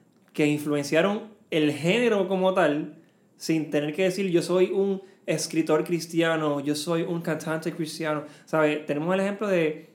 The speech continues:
de Tolkien. Tolkien escribió El Señor de los Anillos, Lord of the Rings, Hobbit, el, esa historia del Middle Earth.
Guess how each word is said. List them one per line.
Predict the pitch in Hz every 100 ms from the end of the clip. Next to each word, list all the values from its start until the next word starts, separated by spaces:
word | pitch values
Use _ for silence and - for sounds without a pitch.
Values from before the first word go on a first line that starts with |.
| -
de | 143 143
Tolkien. | 147 170 190 151 117 - - _ -
Tolkien | 151 151 202 208 214
escribió | 185 180 170 196 208 - - _ -
El | 151 -
Señor | 147 143
de | 165
los | 185
Anillos, | 180 170 180 156 139
Lord | 143 165
of | 160
the |
Rings, | 156 160 165
Hobbit, | 143 151 151 131 -
el, | 147 127 123 131 - - -
esa | 135 180
historia | 170 165 165 170
del | 156
Middle | 147 156 156 165
Earth. | 156 151